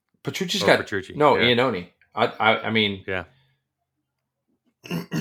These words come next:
Speaker 1: I don't know how many years he was in it compared to Petrucci, and you gotta remember, Petrucci rode shit bikes really at the start of his Moto G P career, so all of his starts are a little bit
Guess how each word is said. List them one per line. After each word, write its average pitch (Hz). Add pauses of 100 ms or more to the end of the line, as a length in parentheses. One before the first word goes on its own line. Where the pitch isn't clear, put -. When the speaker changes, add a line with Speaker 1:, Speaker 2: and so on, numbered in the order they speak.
(720)
Speaker 1:
I 131
don't 151
know 147
how 139
many 127
years 120
he 135
was 117
in 123
it 120
compared 113
to 113
Petrucci, 113
and 110 (380)
you 143
gotta 143
remember, 113
Petrucci 135
rode 107
shit -
bikes 101
really 98
at -
the -
start 98
of 92
his 92
Moto 90
G 92
P 95
career, 95
so -
all 110
of 104
his 98
starts 101
are 107
a 95
little 104
bit -